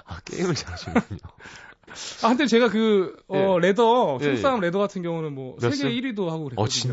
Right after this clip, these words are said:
Speaker 1: 진짜요?
Speaker 2: 네네.
Speaker 1: 이
Speaker 2: 스무 살, 스물한 살 때.
Speaker 1: 예전 스타?
Speaker 2: 아니요, 아니요.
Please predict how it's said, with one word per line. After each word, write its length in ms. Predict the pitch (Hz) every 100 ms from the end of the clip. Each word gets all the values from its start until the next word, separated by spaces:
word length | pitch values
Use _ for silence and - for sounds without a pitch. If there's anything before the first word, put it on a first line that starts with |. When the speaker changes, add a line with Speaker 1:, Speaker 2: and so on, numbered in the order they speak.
| 131
Speaker 1:
진짜요? 360 | 143 101 123
Speaker 2:
네네. 500 | 156 160 127 117 107
Speaker 1:
이 20 | 110 _ _ _
Speaker 2:
스무 400 | - 254 240 202
살, 220 | 180 160
스물한 260 | 170 165 147
살 160 | 147
때. 160 | 127 - -
Speaker 1:
예전 260 | - 135 151
스타? 360 | - - 117 - _ _ _ -
Speaker 2:
아니요, 200 | 240 180
아니요. 260 | 143 107